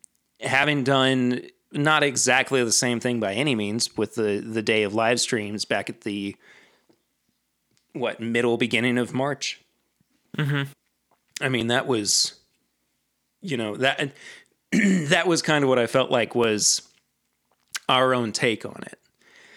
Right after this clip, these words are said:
Speaker 1: Um, but it still was really cool to see the community come together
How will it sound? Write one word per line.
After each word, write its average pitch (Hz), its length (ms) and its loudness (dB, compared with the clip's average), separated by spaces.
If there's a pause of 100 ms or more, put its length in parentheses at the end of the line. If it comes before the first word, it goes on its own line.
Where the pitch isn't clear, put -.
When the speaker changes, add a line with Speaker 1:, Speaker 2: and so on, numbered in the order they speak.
(240)
Speaker 1:
Um, 95 360 -4 (840)
but 139 240 -4
it 139 120 -8
still 143 720 2 (1400)
was 131 220 2
really 131 200 2
cool 139 240 2
to 127 100 2
see 123 320 2
the 117 100 0
community 117 440 -2
come 113 260 -4
together 101 540 -4